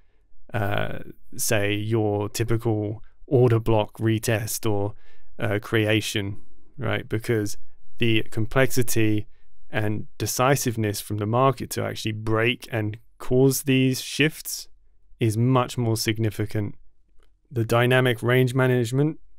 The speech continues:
helps you understand the structural framework around each stack, making your stack-based decisions more precise.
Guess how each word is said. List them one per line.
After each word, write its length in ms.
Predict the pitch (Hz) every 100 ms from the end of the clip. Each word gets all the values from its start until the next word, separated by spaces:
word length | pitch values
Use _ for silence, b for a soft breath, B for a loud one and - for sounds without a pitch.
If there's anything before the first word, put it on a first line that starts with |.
| -
helps 320 | 123 143 -
you 100 | 143
understand 540 | 139 131 - 156 151 139
the 40 |
structural 440 | - 165 135 147
framework 560 | 131 - 127 120 120 117
around 320 | 113 113 113 -
each 380 | 113 - -
stack, 580 | - - 110 - - - _ -
making 280 | - 151 147
your 100 | 135
stack-based 640 | 113 - 139 113 131 117 -
decisions 520 | 104 151 139 143 127
more 200 | 120 117
precise. 720 | - - 123 104 101 - -